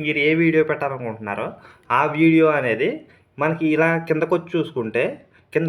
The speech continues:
ఆప్షన్స్ ఉంటాయి ఫ్రెండ్స్, ఐదు ఆప్షన్స్ ఉంటాయి బార్కి. చివరి నుంచి రెండోది అనమాట మనకి బ్రాకెట్స్ టైప్లో కనబడితే టచ్ చేస్తున్నాను చూడండి ఫ్రెండ్స్. అది చూశారు కదా.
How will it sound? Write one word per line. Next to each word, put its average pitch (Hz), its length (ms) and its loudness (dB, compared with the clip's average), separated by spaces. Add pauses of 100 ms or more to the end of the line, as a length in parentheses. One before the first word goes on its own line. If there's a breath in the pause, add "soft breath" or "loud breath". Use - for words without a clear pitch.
ఆప్షన్స్ 160 300 -6
ఉంటాయి 117 180 -6
ఫ్రెండ్స్, 101 320 -14
ఐదు 123 200 0
ఆప్షన్స్ 127 340 -8
ఉంటాయి 92 260 -8
బార్కి. 107 300 -2 (340 loud breath)
చివరి 160 280 2
నుంచి 175 220 -2
రెండోది 139 300 0
అనమాట 104 260 -4 (960)
మనకి 110 280 -2 (240)
బ్రాకెట్స్ 123 380 -2
టైప్లో 123 260 -2
కనబడితే 104 340 -6 (540 soft breath)
టచ్ 117 160 -4
చేస్తున్నాను 113 320 -4
చూడండి 95 240 -8
ఫ్రెండ్స్. 95 220 -16 (1200 soft breath)
అది 92 160 -4 (240)
చూశారు 131 320 -2
కదా. 156 140 -4